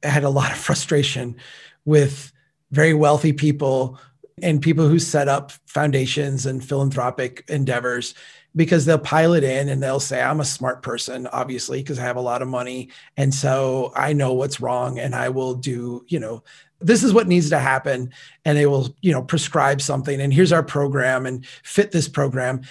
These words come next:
And it, it, it almost in a sense ignores not just the organizations that are in place and what, what they're doing and what's on the ground,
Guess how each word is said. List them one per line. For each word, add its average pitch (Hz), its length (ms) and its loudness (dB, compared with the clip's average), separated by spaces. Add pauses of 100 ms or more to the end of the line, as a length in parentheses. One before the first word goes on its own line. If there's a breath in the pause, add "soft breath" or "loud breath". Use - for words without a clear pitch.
(160 loud breath)
And 196 100 0
it, 226 200 0
it, - 200 -6
it 208 120 4
almost 269 300 0
in 226 60 0
a 180 60 2
sense 185 200 0
ignores 156 880 2 (600 soft breath)
not 190 320 0
just 180 600 0 (100)
the 160 180 0
organizations 151 540 2
that 127 140 -2
are 123 40 -6
in 123 140 -8
place - 440 -4
and 127 120 -4
what, 131 300 -4
what 139 180 -4
they're 135 140 -2
doing 143 360 0
and 123 120 -6
what's 123 200 -8
on 113 140 -8
the 113 80 -12
ground, 127 560 -6